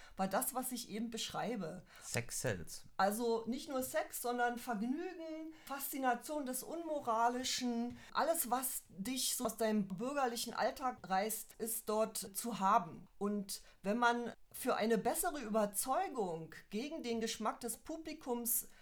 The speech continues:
Speaker 1: etwas durchsetzt auf der Bühne, dann riskiert man einfach auf wichtige Anziehungspunkte des Theaters, die zu Einnahmeverlust führen.
Speaker 2: Also auf die verzichtet man.
Speaker 1: Genau, und in gewisser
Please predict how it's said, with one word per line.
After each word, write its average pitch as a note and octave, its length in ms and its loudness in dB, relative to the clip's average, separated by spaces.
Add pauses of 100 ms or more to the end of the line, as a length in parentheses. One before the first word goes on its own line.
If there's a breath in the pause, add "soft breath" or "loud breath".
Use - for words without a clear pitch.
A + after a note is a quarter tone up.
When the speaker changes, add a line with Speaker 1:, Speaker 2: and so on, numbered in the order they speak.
(200 loud breath)
Speaker 1:
etwas G3+ 400 -2
durchsetzt E4 640 -2
auf G3+ 200 -4
der G#3 140 2
Bühne, F3 640 -4 (360 loud breath)
dann F3+ 340 0 (680)
riskiert D4 840 0
man C#4 380 2
einfach B3+ 640 0
auf A3+ 580 2
wichtige C#4+ 580 0
Anziehungspunkte A3+ 1500 0 (320)
des - 240 2
Theaters, C4+ 880 0
die B3 140 0
zu - 180 -4
Einnahmeverlust F3 1300 0 (100)
führen. G3 580 0 (140)
Speaker 2:
Also G2+ 240 -4 (300)
auf G#2 120 0
die A#2+ 120 0
verzichtet - 520 -4
man. - 300 -6
Speaker 1:
Genau, F#3+ 280 2
und G#3 340 -2
in A3 260 0
gewisser B3 380 0